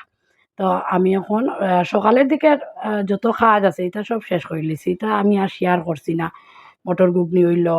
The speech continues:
রুটি হইল, চা হইল, এটা খাওয়া দাওয়া হইল। এখন আইছি দুপুরবেলা রান্নাতে। দুপুরবেলা হয়তো কিতা জানানি, আমি কিতা খাটিয়া জানানি,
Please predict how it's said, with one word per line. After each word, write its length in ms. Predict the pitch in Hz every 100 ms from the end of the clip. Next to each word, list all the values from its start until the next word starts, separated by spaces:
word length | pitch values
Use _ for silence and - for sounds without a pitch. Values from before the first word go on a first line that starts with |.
| 170
রুটি 380 | 170 160 175
হইল, 440 | 170 165 165 165 165
চা 320 | - 170 170
হইল, 240 | 165 165
এটা 240 | 165 160 220
খাওয়া 280 | 196 165 147
দাওয়া 260 | 151 151
হইল। 240 | 143 131 - _ - - _
এখন 280 | 185 185 220
আইছি 280 | 208 202 269
দুপুরবেলা 600 | 226 269 277 208 170 160
রান্নাতে। 500 | 147 139 139 - 160
দুপুরবেলা 480 | 160 208 269 262 240
হয়তো 200 | 202 196
কিতা 200 | 180 165
জানানি, 320 | 160 147 147
আমি 120 | 156
কিতা 260 | 170 220 240
খাটিয়া 340 | 220 165 156
জানানি, 360 | 143 147 143